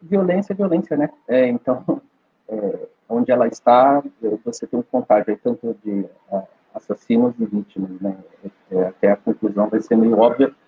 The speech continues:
que a violência é um fenômeno que não, não escolhe pessoas, ela está naquele local, né?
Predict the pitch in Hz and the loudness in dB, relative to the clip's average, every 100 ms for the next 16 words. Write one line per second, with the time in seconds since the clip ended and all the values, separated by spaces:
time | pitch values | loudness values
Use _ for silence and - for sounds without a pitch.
0 | _ _ - 120 120 117 120 127 127 135 | _ _ 0 4 6 4 4 2 2 2
1 | 120 117 120 117 - 123 117 113 123 - | 4 4 2 2 0 -2 -2 0 -2 0
2 | 113 - - 127 - 110 98 95 101 104 | 0 2 0 -4 -2 0 0 0 0 -2
3 | - 123 123 107 - 101 98 92 - 95 | 0 4 4 2 -4 -4 -2 -4 -2 -2
4 | 95 | -2